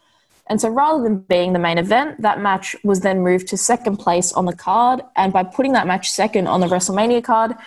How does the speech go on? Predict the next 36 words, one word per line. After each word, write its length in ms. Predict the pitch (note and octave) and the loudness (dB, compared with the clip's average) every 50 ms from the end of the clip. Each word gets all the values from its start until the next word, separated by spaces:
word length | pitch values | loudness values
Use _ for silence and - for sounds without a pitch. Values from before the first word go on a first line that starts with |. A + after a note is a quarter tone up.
| - - - - - - - | -20 -20 -20 -20 -20 -10 -2
Jericho 320 | - A#3+ B3+ C4+ C4+ C4 | 0 0 0 2 0 -2
said 300 | B3 - - G#3+ G3+ G3+ | -2 0 0 0 0 2
that 100 | G#3+ G3+ | 0 0
he 140 | G3 G#3+ G3 | 0 0 0
realized 520 | G3 G3+ G#3 G#3 G#3 G3 F#3+ F#3 F#3 - - | 2 2 2 2 2 2 2 0 0 -2 -4
that 80 | F#3 | -4
it 120 | F3+ F#3 F#3 | -4 -2 0
didn't 240 | - A#3+ A#3+ - - | 0 0 0 0 -2
matter 300 | F#3 F#3 F3 F#3 F#3 F3+ | 0 0 2 2 2 2
what 160 | F3 F#3 F#3 | 2 0 0
he 80 | F#3+ | 0
was 180 | F3 D#3+ F3 F3 | 0 0 -2 -2
doing 320 | F3 - B3+ C#4 C#4 C4 | -2 0 2 2 2 2
in, 60 | A3+ - - - - - | 0 0 -2 -6 -6 -2
in 200 | - G3+ G3 F#3+ | 0 2 2 2
W 300 | F#3 G#3 F#3 E3+ F#3+ F3+ | 2 2 0 2 2 2
W 320 | E3+ F3 E3 F3 F3 F3+ F#3 | 2 2 0 2 2 2 2
E, 240 | F#3+ G3+ G3+ F#3+ F3+ | 2 2 2 2 2
revealing 520 | F3+ F#3 F#3 G3 F#3 F#3 F#3+ F#3 F#3 F#3 | 0 0 2 2 2 2 2 0 0 0
that 160 | F3+ F3 - | 0 0 0
this 180 | - G3 - - | -2 -6 -4 -4
was 140 | G3 F#3+ G3+ | -6 -6 -6
the 40 | |
final 380 | F#3 - - F#3+ F#3 F#3 F#3 F#3 | -8 -4 -2 -2 0 0 -2 -2
straw 520 | F#3 - - F3 F#3 F#3 F3+ F3+ F#3 F3+ - - - _ _ _ _ - | -4 -4 -2 0 0 0 2 0 -2 -4 -8 -20 -20 _ _ _ _ 0
for 80 | A#3+ | 0
him 100 | G#3+ G#3+ G#3+ | 2 2 2
to 80 | B3+ A3+ | 0 2
leave 300 | A#3+ C4 D#4+ G#4 G#4 - | 2 2 2 2 2 0
the 80 | A4 G#4+ | -2 -2
brand. 440 | B3+ A3 F3 D3 C3+ G#2 A2+ G3+ G#3+ | 0 0 0 0 -2 -4 -6 -6 -4
So 140 | - A#3+ A#3+ | -2 0 0
that's 400 | C4 C4+ C4 - - - - - _ - | 0 0 -2 -6 -10 -10 -12 -14 _ -10
a 60 | A#3 | -8
sad 440 | A3+ - - G#3 G#3 G#3+ G#3 G3+ G3+ | -6 -4 0 0 2 2 0 0 0
but 240 | G#3 F#3 E3+ E3+ | -2 -2 -2 -4